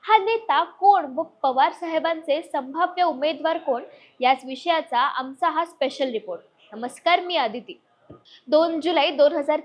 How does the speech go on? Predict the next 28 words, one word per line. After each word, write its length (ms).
तेवीस 440
ला 140
राष्ट्रवादी 580
काँग्रेसमध्ये 720
फूट 180
पडली. 320
अजित 200
पवार 340
आपल्याकडील 580
आमदारांना 760
सोबत 520
घेऊन 180
सत्तेत 480
सामील 340
झाले. 280
मात्र 360
शरद 320
पवारांनी 580
लोकसभेसाठी 920
चांगलीच 460
कंबर 360
कसली 380
आणि 120
दोन 200
हजार 220
चोवीसच्या 640
लोकसभेच्या 800
निवडणुकीत 640